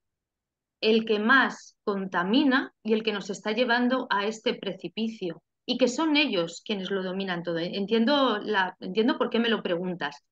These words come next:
pero desde luego no lo podemos saber si no lo intentan, lo primero,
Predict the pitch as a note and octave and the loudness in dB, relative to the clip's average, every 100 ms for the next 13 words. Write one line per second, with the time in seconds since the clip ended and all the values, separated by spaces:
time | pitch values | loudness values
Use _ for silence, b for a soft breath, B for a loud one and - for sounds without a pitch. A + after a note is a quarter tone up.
0 | _ _ _ _ _ - A#3+ A#3 A3+ G#3 | _ _ _ _ _ 2 4 6 6 2
1 | - _ _ _ _ _ _ G3+ B3 A#3+ | -2 _ _ _ _ _ _ 4 4 6
2 | B3 D4+ F#4 F4 E4 D4+ C#4 C4+ C4+ B3+ | 4 4 2 2 2 2 0 2 2 2
3 | D4+ C4+ - G3 C4+ E4 C#4 C4 C4 E4+ | 0 -4 -8 -2 2 2 2 2 2 0
4 | C#4+ F#3+ F#3+ E3+ F3 A3+ F#4+ | 0 -4 -6 -8 -6 -8 -10